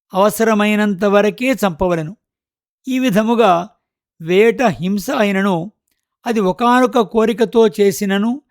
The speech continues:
నియమములకు కట్టుబడి చేసినచో అతనికి పాపమంటదు. తాను చేయదగిన పనిని జ్ఞానముతో చేయువాడు కనుక అతనికి పాపమంటదు.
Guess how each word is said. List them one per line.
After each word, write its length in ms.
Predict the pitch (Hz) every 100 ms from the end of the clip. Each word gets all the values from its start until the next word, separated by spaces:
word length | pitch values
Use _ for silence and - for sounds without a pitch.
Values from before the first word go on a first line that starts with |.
| _ _ _ 170
నియమములకు 540 | 180 220 247 247 240
కట్టుబడి 520 | 190 156 220 233 220 165
చేసినచో 720 | 208 170 196 160 240 208 175 _ _ _ -
అతనికి 360 | 196 208 214 226
పాపమంటదు. 920 | - 170 185 240 190 170 175 156 151 _ _ _ _ _ _ _ _ -
తాను 320 | 180 185 185
చేయదగిన 720 | 180 - 196 202 202 202 202
పనిని 480 | 190 180 196 233 254 _ _ _ 175
జ్ఞానముతో 760 | 170 185 247 247 233 214 208
చేయువాడు 640 | - 196 202 196 190 180
కనుక 480 | 180 180 196 226 160 - _ _ -
అతనికి 300 | 175 196 185
పాపమంటదు. 920 | - 175 180 202 170 160 165 151 156